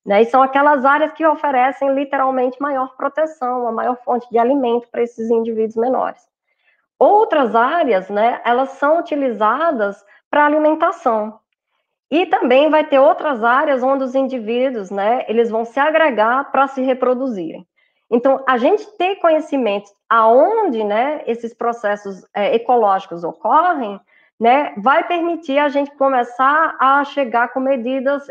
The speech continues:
espaciais de manejo. Então, imagine, por exemplo, se a gente souber qual é o período reprodutivo de uma espécie e onde que esse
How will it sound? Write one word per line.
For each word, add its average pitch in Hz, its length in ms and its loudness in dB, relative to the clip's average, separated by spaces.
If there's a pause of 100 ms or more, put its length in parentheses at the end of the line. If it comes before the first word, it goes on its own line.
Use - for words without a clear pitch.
espaciais 302 600 -2
de 262 60 -4
manejo. 233 460 -2
Então, 220 180 -6
imagine, 269 540 0
por 285 180 -2
exemplo, 226 380 -2
se 233 60 -8
a 214 40 -4
gente 220 220 -6
souber 208 520 -2 (440)
qual 269 320 4
é 330 360 4
o 294 100 -6
período 262 340 4
reprodutivo 262 800 -2
de 208 100 -8
uma 220 120 -4
espécie 175 600 -6
e 220 160 2
onde 277 380 4
que 240 200 -4
esse 214 300 2